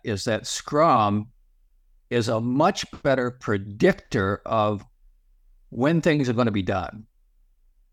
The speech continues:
because you're not measuring hours, you're measuring actually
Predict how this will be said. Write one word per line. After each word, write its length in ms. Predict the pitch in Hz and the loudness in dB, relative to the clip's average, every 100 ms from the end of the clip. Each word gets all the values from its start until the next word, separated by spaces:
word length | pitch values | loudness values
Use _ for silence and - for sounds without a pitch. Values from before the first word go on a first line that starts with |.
| _ | _
because 400 | 120 - 127 110 | -6 0 2 2
you're 80 | 120 | 2
not 240 | 131 135 | 4 2
measuring 360 | 127 127 117 104 | 2 0 0 -2
hours, 640 | - 113 113 113 110 101 | 0 0 2 2 0 -2
you're 120 | 110 104 | -4 0
measuring 640 | 117 135 131 117 107 110 | 0 2 0 0 0 -4
actually 720 | - 113 120 - 110 101 101 | 0 0 -2 -2 -2 -2 -4